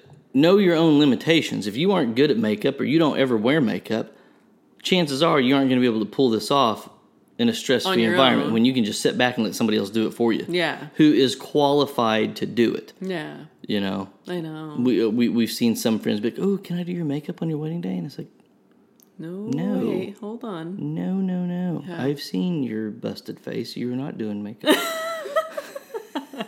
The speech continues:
Speaker 2: But, I mean, like, like I said, even now, though, like, you may have that friend that is freaking awesome at doing makeup now,
Speaker 1: Mm-hmm.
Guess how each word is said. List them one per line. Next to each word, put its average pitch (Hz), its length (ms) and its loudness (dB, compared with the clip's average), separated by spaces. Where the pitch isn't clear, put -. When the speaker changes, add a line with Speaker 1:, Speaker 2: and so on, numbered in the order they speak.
Speaker 2:
But, 415 160 2
I 330 80 0
mean, 285 180 -4
like, 208 400 -4
like 202 180 -2
I 202 60 0
said, 196 240 -2
even 190 280 -2
now, 170 340 -2
though, 156 340 -2
like, 160 280 -4
you 185 100 -2
may 175 240 -2
have 202 320 -2
that 165 280 -4
friend 160 440 -6
that 160 120 -4
is 156 200 -10
freaking 170 340 -8
awesome 208 460 -2
at 147 140 -6
doing 143 260 -8
makeup - 380 -12
now, 78 320 -16
Speaker 1:
Mm-hmm. 95 300 -8